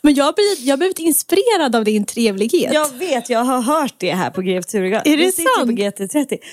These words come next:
Speaker 2: Jag har hört att du har börjat häng-, att du så här minglar nu.
Speaker 1: Är det sant?
Speaker 2: Ja, de sa till mig i repan att Bella är så himla gullig nu och att du säger hej och så frågar hur de mår.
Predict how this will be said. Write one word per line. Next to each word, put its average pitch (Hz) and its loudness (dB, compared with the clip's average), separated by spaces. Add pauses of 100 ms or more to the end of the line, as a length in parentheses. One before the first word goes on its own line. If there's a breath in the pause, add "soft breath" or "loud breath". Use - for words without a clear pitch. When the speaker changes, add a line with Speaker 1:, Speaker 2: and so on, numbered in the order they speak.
(200 loud breath)
Speaker 2:
Jag 240 2
har 302 0
hört 392 -6
att 220 -4
du 196 0
har 196 0
börjat 185 -2
häng-, 196 -2 (100)
att 226 -6
du 214 0
så 208 -6
här 185 0
minglar 214 0
nu. - -8 (140)
Speaker 1:
Är 311 4 (200)
det - -8
sant? 494 0
Speaker 2:
Ja, 311 2
de 247 -4
sa 339 -2
till 370 -10
mig 202 0
i - -2
repan 202 -2
att 185 -8
Bella 190 -2
är 175 -2
så 196 -6
himla 196 0
gullig 196 -2
nu 185 -4
och 135 -4
att 196 -6
du 208 -4
säger 202 -2
hej 240 -4
och 196 -4
så 208 -4
frågar 196 -2
hur 208 0
de 190 -4
mår. 277 -4